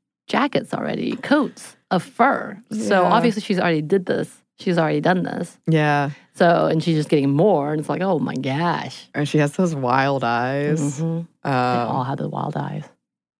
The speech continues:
Speaker 2: That's true. I felt like Maleficent had a very cool, like, she can't be bothered air,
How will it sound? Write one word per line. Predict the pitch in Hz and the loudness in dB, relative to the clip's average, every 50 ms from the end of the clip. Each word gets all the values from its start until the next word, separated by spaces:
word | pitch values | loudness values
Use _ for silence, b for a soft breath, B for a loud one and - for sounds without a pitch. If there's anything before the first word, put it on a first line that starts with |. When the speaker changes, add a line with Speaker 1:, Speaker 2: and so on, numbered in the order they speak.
| _ _ _ _ _ _ _ _ _ _ _ _ _ _ _ _ _ _ _ _ _ _ _ _ _ _ _ - | _ _ _ _ _ _ _ _ _ _ _ _ _ _ _ _ _ _ _ _ _ _ _ _ _ _ _ -6
Speaker 2:
That's | 226 233 - - - - | -6 -6 -6 -8 -12 -8
true. | - - 123 120 127 127 | -4 -2 0 2 2 0
I | 120 190 | 0 0
felt | - - - 285 | 0 2 2 2
like | 175 160 - | 2 0 0
Maleficent | 135 120 123 127 127 147 - - - - | -2 0 0 0 -2 -4 -6 -6 -4 -4
had | 117 110 117 | -4 -4 -4
a | |
very | 120 117 123 120 113 104 - - | -4 -2 -2 -2 -2 -2 -4 -8
cool, | - - - 135 127 123 127 127 127 127 123 123 120 - - - _ _ _ _ _ _ _ _ _ _ _ _ _ _ - | -8 -6 -4 -2 -2 0 0 0 0 0 0 -2 -2 -4 -8 -10 _ _ _ _ _ _ _ _ _ _ _ _ _ _ -8
like, | 131 120 107 - - - _ _ _ | -6 -6 -4 -6 -8 -10 _ _ _
she | - - - 151 | -12 -4 -2 -2
can't | 135 - - 139 143 - - | -2 0 0 0 0 -2 -2
be | - 139 139 | 0 0 0
bothered | 123 - 127 123 123 123 117 104 120 107 107 104 104 - - - | 0 0 0 0 2 0 0 0 0 0 0 -2 -2 -4 -4 -2
air, | 127 117 - 65 62 57 67 65 71 87 - | -2 -2 -2 -2 -4 -4 -4 -6 -6 -8 -10